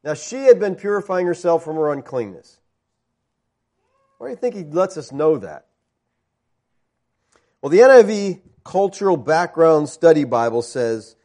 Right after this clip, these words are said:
"She was purifying herself from her monthly uncleanness. This notice indicates that Bathsheba had just finished menstruating, eliminating any possibility that Bathsheba could have been pregnant by her husband, thus complicating David's attempt to cover up his misdeed."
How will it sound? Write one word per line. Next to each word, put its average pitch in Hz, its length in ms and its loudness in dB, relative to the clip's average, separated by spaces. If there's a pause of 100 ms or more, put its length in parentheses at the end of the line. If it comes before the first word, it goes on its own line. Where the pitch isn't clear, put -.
(260)
"She - 140 -16
was 156 140 -2
purifying 180 800 -4
herself 127 600 -6
from 143 140 -10
her 143 120 -4
monthly 175 400 -2
uncleanness. 139 800 -6 (760)
This 226 260 -6
notice 247 400 0
indicates 208 580 -6
that 160 180 -8
Bathsheba 185 580 -2
had 151 160 0
just 196 240 -6
finished 175 420 -8
menstruating, 143 800 -8 (460)
eliminating 190 680 0
any 269 240 -2
possibility 220 800 -4
that 135 200 -6
Bathsheba 160 460 -2
could 180 180 -2
have 175 100 -2
been 175 140 -6
pregnant 160 420 -2
by 147 120 0
her 139 120 -2
husband, 143 460 -8 (1160)
thus 147 220 -6
complicating 208 680 -2
David's 175 360 -4
attempt 156 380 -8
to 147 60 -12
cover 147 360 -6
up 135 120 -6
his 117 140 -20
misdeed." 113 520 -16